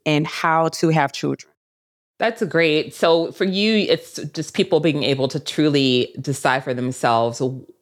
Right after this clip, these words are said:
Speaker 2: if they wanna have children, if they don't wanna have children, and just fully having that free agency to make the choices for themselves.
Speaker 1: Yes, correct. And I think you probed the question about moving forward. Well, moving forward, my mission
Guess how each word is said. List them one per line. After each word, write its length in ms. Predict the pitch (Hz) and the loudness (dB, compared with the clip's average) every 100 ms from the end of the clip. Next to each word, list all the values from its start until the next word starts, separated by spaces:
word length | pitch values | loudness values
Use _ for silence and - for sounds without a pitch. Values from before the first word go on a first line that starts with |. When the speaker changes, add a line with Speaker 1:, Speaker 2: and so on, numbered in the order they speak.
| _ | _
Speaker 2:
if 220 | 131 - | 0 0
they 140 | 175 147 | 0 2
wanna 320 | 127 120 117 | 2 0 0
have 280 | 131 110 - | -2 -6 -6
children, 760 | - 113 113 107 104 107 110 - - - | -4 -4 -2 -2 0 0 -2 -6 -18 -2
if 160 | 151 - | -2 2
they 140 | 165 | 4
don't 240 | 185 277 | 4 4
wanna 160 | 185 147 | 2 2
have 240 | 135 127 | 0 -2
children, 640 | - 127 117 117 113 113 123 - - - | -2 -2 0 0 0 0 -4 -12 -20 -2
and 120 | 147 | 0
just 160 | 147 143 | 0 0
fully 540 | 131 127 123 120 117 139 | 2 4 4 0 -2 -4
having 240 | 139 127 | -4 -2
that 140 | 123 120 | -4 -2
free 220 | 131 117 | -2 0
agency 540 | 120 117 - 110 110 | -2 -6 -4 -2 0
to 160 | 107 127 | 0 0
make 220 | 110 - | 0 0
the 100 | 110 | -4
choices 420 | - - 95 110 | -2 -4 -4 -6
for 80 | - | -6
themselves. 600 | - 120 - - - - _ _ _ _ _ _ | -8 -8 -10 -12 -18 -20 _ _ _ _ _ _
Speaker 1:
Yes, 520 | 190 156 180 - - _ | -2 -2 -4 -12 -18 _
correct. 640 | - 220 190 160 143 - _ | -2 0 2 0 0 -8 _
And 360 | 175 170 170 170 - _ - | 0 2 2 0 -4 _ -4
I 80 | 170 | 0
think 180 | 226 233 | 2 2
you 80 | 196 | 2
probed 260 | 185 165 | 2 0
the 60 | 160 | 0
question 380 | 175 165 - 160 | -2 0 0 2
about 240 | 151 147 | 2 2
moving 360 | 160 156 147 151 | 2 2 -2 -2
forward. 520 | 190 214 180 139 135 - _ _ _ _ | 2 2 2 0 -4 -6 _ _ _ _
Well, 280 | 165 175 156 | 4 4 6
moving 420 | 185 330 277 247 | 4 4 4 2
forward, 480 | - 190 170 151 139 | 2 2 4 0 0
my 260 | 156 202 | 2 4
mission 540 | 277 202 160 - 147 | 4 2 0 -2 -2